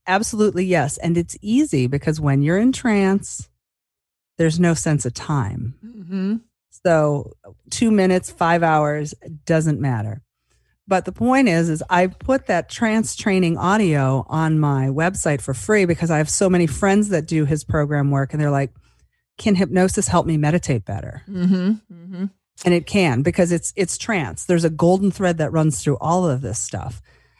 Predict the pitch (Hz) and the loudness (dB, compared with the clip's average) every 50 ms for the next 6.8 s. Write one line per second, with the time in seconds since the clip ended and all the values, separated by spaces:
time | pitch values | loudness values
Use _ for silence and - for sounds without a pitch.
0 | _ _ - 185 165 165 160 - - 202 185 170 165 165 156 160 165 - - 208 | _ _ -2 0 0 0 0 0 2 4 4 4 4 4 4 2 2 2 0 0
1 | 202 196 190 175 170 170 - 180 165 160 160 156 156 151 151 143 - - 147 147 | 2 2 2 2 2 2 2 0 2 2 4 4 2 2 0 0 -2 -4 -4 -4
2 | 143 139 143 147 160 - _ - 165 170 170 160 175 165 165 160 156 151 151 160 | -4 -4 -6 -8 -10 -10 _ -2 0 0 2 2 2 2 2 2 2 0 2 2
3 | 156 151 151 143 - 165 147 - - 151 - - 131 135 151 180 180 175 175 165 | 2 2 0 0 -2 -4 -4 -2 -2 -2 -2 -2 -4 -2 0 0 2 2 2 2
4 | 160 160 156 156 156 156 156 156 147 147 147 151 147 147 151 151 - - 165 - | 2 0 2 2 2 2 2 2 0 0 0 0 0 0 -2 -4 -6 -8 -8 -6
5 | 139 139 139 139 - - 160 156 - - - 165 151 151 147 143 139 - - 156 | -6 -4 -4 -6 -4 -2 -2 -2 -2 -2 -2 0 0 0 0 0 -2 -2 -2 -4
6 | 143 - 160 147 139 147 - 180 175 165 160 151 147 - - | -4 -2 -2 -4 -2 -2 -2 -2 0 0 0 0 -2 -4 -8